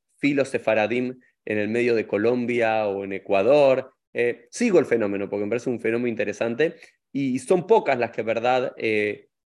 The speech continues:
eligen un judaísmo no, eh, vamos a llamarlo, no de,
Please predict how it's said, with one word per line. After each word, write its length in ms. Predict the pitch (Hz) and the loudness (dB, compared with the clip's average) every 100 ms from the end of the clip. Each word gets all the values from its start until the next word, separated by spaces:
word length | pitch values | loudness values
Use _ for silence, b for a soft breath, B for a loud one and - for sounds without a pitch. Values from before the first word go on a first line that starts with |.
| _ _ _ _ _ | _ _ _ _ _
eligen 680 | 135 127 156 - 147 139 - | 0 2 0 0 -2 -2 -4
un 120 | 139 | -4
judaísmo 720 | 131 143 127 123 127 123 131 | -4 -2 0 0 -2 -4 -4
no, 520 | 113 113 117 123 - _ _ _ - | -2 -2 -2 -4 -12 _ _ _ -2
eh, 400 | 104 95 98 _ - | -2 -2 -6 _ -16
vamos 180 | 110 | -16
a 40 | 113 | -14
llamarlo, 340 | 104 117 113 | -10 -8 -8
no 200 | 104 113 | -8 -6
de, 300 | 117 101 - | -4 -6 -10